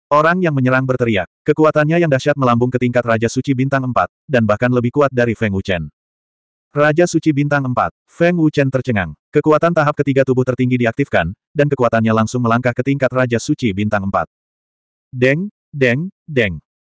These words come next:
Pertarungan sengit antara kedua belah pihak kembali dimulai. Setiap pukulan dan tendangan dilancarkan dengan sekuat tenaga. Keduanya bertarung dari tanah ke langit, lalu dari langit ke alun-alun istana.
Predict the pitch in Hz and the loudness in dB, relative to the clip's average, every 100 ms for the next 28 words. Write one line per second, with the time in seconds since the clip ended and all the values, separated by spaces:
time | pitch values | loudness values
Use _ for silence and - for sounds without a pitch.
0 | _ _ - 151 151 156 170 170 151 143 | _ _ -2 2 2 2 0 0 -2 0
1 | 127 123 127 120 117 113 113 131 135 127 | 0 0 0 2 2 0 0 -2 -2 0
2 | 127 131 104 98 85 76 71 _ _ - | 2 0 0 0 -2 -4 -12 _ _ -6
3 | 147 156 170 165 147 143 143 127 117 113 | 0 2 2 2 2 2 2 2 2 2
4 | 127 120 113 123 120 95 131 143 135 139 | 2 2 2 0 0 -2 0 0 -2 -2
5 | 147 131 110 95 85 76 _ _ - 147 | 0 0 0 -2 -4 -6 _ _ -2 4
6 | 151 156 175 156 135 147 127 120 120 123 | 4 4 0 0 2 2 2 2 0 2
7 | 131 131 104 - _ - 120 135 127 113 | 2 2 0 -4 _ 0 2 4 2 2
8 | 117 127 127 117 120 123 127 95 - 101 | 2 0 -2 0 0 0 0 -2 -2 -2
9 | 85 | -2